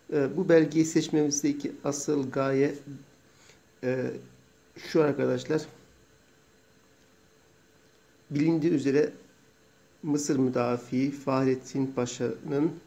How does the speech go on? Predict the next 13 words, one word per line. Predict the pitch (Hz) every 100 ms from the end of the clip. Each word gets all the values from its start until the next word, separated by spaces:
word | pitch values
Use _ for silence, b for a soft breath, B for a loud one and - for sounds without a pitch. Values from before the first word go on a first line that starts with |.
| b b b b _ -
e, | 143 127 127 - 175
ne | 156
şartlar | 156 139 139 147
altında | 139 131 131 139 127 127 139 - B B B
kutsal | - - 160 147
emanetleri | 147 131 131 131 127 123 127 131 -
İstanbul'a | - 143 139 139
taşıdığını | 135 127 135 123 117 113
biliyoruz. | 127 143 139 127 143 - -
Bununla | 139 135 - - -
ilgili | 147 135 139
olarak | 135 120 123 - - - B B B B B _ _ _ _ _ _ _ _ _ 143
Birleşik | 139 139 135